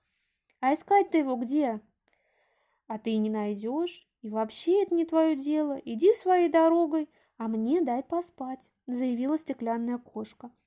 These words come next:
«Постой-ка», вмешалась Топа. «Волшебный цветок нам нужен не просто так. Тебе разве не хочется порадовать Озму в день рождения?»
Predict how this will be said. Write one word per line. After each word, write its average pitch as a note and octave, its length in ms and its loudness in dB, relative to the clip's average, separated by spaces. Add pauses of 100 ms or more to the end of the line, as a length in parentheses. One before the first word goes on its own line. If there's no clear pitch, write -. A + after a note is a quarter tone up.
(240)
«Постой-ка», F4+ 580 4
вмешалась B3+ 500 -2
Топа. A#3 440 -6 (680)
«Волшебный D4+ 480 4
цветок F4 420 2
нам D#4 180 2
нужен D#4+ 300 2
не C4+ 80 0
просто D#4 420 0
так. F#4 460 0 (140)
Тебе B3 200 0
разве C4+ 220 2
не B3+ 100 0
хочется G4 400 2
порадовать C#4+ 560 2
Озму D4+ 340 2
в C4+ 60 -6
день C4+ 200 -2
рождения?» B3 580 -2